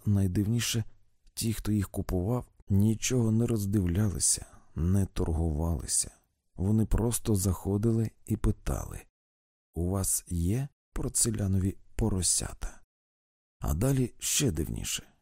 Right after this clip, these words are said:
Коли питали ціну, Франсуа кожного разу замислювався і називав різну цифру. Двадцять два франки.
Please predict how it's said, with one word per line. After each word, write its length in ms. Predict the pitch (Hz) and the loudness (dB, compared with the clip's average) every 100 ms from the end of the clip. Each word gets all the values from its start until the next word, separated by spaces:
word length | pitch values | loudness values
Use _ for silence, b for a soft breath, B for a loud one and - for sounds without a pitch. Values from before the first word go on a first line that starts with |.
| _ _ - | _ _ -12
Коли 220 | - 87 | -4 -2
питали 400 | 147 135 147 139 | 0 0 2 2
ціну, 380 | 110 - 170 90 | 2 2 2 0
Франсуа 500 | - 107 98 127 147 | -2 -2 0 0 -2
кожного 420 | - 143 127 117 | -2 -2 2 2
разу 260 | 127 123 127 | 2 0 2
замислювався 880 | 117 113 151 - 87 67 - - - - | 2 2 2 0 0 -6 -6 -6 -12 -4
і 40 | 127 | 0
називав 500 | 120 117 131 151 - _ | 0 0 0 -2 -4 _
різну 480 | 139 123 110 127 139 | 2 4 4 2 0
цифру. 520 | - 60 - - - - - _ _ _ _ | 0 -2 -6 -12 -12 -18 -20 _ _ _ _
Двадцять 640 | - 78 98 135 139 - 147 | -8 -4 -2 -2 0 2 2
два 280 | 135 143 135 | 4 4 2
франки. 640 | - 104 60 69 - - | 0 -4 -4 -6 -8 -10